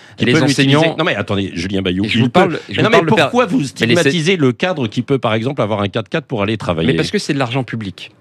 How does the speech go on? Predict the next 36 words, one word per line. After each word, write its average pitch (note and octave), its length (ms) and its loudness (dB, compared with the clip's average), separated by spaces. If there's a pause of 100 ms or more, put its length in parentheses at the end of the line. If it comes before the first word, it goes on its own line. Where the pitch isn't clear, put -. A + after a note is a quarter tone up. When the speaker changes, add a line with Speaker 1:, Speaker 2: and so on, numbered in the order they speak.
(220)
Speaker 1:
Oui. F2+ 160 -2
Speaker 2:
Et G#2 100 0
donc, A2 180 -2
quand D3 240 -2
on A2 120 0
aide, B2 200 0 (100)
on A2+ 140 -2
choisit. G2+ 560 -4
Et E2+ 60 -4
Speaker 1:
Oui. F2 40 -2
Speaker 2:
donc, D#2+ 140 -6
nous A2 120 0
disons, G#2 380 -2 (540)
il - 40 -6
y - 40 -4
a - 20 -2
la A2 80 -2
personne A#2 320 -4
qui G#2 100 -4
a, F#2 140 -2 (140)
qui - 80 -8
a F2 40 -2
le, F2 240 -6
la, E2 140 -6
la D#2 120 -10
possibilité C3+ 500 -2
de A#2 60 -6
se A#2 100 -2
Speaker 1:
Mmh. F#2 80 -4
Speaker 2:
payer, A2 380 -2
et G2+ 40 -4
tant - 120 0
Speaker 1:
Ouais. - 80 -
Speaker 2:
mieux A2+ 60 0
pour F#2 220 -4
elle. D3 140 -2